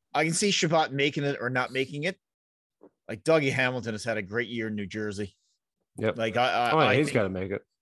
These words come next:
Speaker 1: I think he's there. He's, he's a lock. I, I think your locks on defense, Pietrangelo, McCarr,
Speaker 2: Doughty?
Speaker 1: um, I'd love to say yes, but I don't think he's a lock. I think
Speaker 2: I
Speaker 1: Ekblad is a
Speaker 2: think he
Speaker 1: lo-,
Speaker 2: is.
Speaker 1: is a lock.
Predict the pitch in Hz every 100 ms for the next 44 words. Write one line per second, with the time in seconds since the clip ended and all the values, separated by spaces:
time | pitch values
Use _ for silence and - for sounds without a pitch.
0 | _ _ - 131 135 131 117 104 98 117
1 | 110 107 117 104 117 120 104 113 110 107
2 | - - _ _ _ _ _ _ 139 151
3 | 151 151 151 196 175 160 160 - 151 139
4 | 139 143 135 131 - - _ _ _ _
5 | _ _ _ 160 156 156 151 147 131 139
6 | 135 131 117 120 - 143 135 127 120 -
7 | _ _ _ _ _ _ _ _ - 113
8 | 98 113 113 101 - _ _ _ _ _
9 | _ _ _ _ _ _ _ 120 123 139
10 | 156 131 120 139 131 135 143 123 131 135
11 | 135 120 117 120 127 147 - 120 123 110
12 | 120 - 135 127 120 123 110 - 120 113
13 | 120 131 160